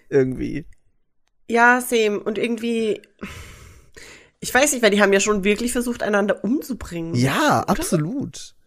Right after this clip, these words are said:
Speaker 1: Also gefühlt
Speaker 2: Und das
Speaker 1: ja.
Speaker 2: und dass es halt dann so auf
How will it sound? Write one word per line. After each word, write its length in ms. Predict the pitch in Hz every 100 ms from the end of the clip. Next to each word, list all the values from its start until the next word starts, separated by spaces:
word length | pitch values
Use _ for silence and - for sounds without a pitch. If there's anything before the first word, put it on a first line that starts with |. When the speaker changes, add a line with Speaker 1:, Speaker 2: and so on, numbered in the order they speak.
| _ -
Speaker 1:
Also 360 | 165 165 -
gefühlt 300 | 139 190 240
Speaker 2:
Und 80 | 262
das 100 | 240
Speaker 1:
ja. 340 | 247 277 104 - _ - _ - - - -
Speaker 2:
und 120 | 220
dass 160 | 214 214
es 100 | 226
halt 200 | 220 185
dann 180 | 202
so 100 | 254
auf 380 | 247 214 - -